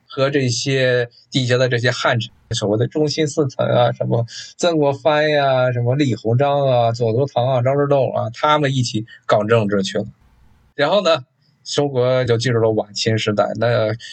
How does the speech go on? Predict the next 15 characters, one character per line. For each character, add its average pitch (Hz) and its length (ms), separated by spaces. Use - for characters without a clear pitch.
名 135 180
义 202 120
上 175 220
还 120 220
是 127 180
一 127 80
个 123 160
君 120 220
主 104 160
制 107 180
的 104 140
皇 104 240
权 113 160
国 104 180
家， 107 180